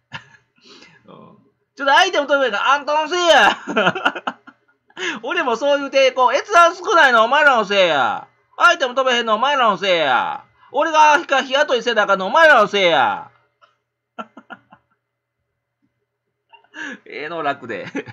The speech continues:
<laughs> それ言うとくだけでいいんやろ。言うとくだけで生活できたんやけどな。ほら、こっち、こっちとら、あの、それをね、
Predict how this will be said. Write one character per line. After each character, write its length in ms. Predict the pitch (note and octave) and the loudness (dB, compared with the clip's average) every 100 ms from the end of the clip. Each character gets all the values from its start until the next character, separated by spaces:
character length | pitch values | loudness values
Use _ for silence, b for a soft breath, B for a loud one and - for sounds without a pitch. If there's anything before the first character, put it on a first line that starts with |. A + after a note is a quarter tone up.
| _ | _
<laughs> 360 | - - A3+ | -20 -18 -18
そ 100 | - | -14
れ 60 | F#3 | -10
言 60 | G#3 | -8
う 20 | |
と 100 | G#3 | -6
く 60 | |
だ 100 | F3+ | -6
け 60 | E3 | -6
で 120 | D3+ | -8
い 40 | A2 | -10
い 20 | |
ん 20 | |
や 100 | D#2 | -12
ろ。 300 | C2+ C#2+ - _ _ G#1+ _ _ _ _ _ _ _ _ _ _ _ | -16 -18 -20 _ _ _ _ _ _ _ _ _ _ _ _ _ _
言 140 | G2 D#3 | -20 -18
う 40 | |
と 100 | G#3+ | -16
く 80 | G3+ | -12
だ 120 | G3 | -12
け 60 | G3 | -12
で 80 | G3 | -18
生 180 | B2 | -18
活 180 | - - | -16 -16
で 80 | A#2 | -16
き 60 | F#2 | -20
た 60 | |
ん 40 | - | -20
や 60 | |
け 80 | _ | _
ど 120 | _ | _
な。 220 | A#2 C#3+ - _ _ _ _ _ _ _ _ b b | -14 -14 -14 _ _ _ _ _ _ _ _ b b
ほ 80 | - | -20
ら、 180 | D#2 D2 _ _ | -20 -20 _ _
こ 80 | G#3 | -14
っ 60 | G#3+ | -14
ち、 160 | - | -14
こ 100 | - | -12
っ 40 | C4 | -12
ち 120 | - | -6
と 120 | C4+ | -4
ら、 180 | B3+ B3 | 0 0
あ 80 | F#3 | -2
の、 380 | C#3 B2+ B2 - | -4 -8 -10 -16
そ 120 | - | -16
れ 120 | G3 G3 | -8 -4
を 300 | F#3+ C3 F2+ | -4 -6 -10
ね、 340 | C#3+ G3+ - | -14 -16 -18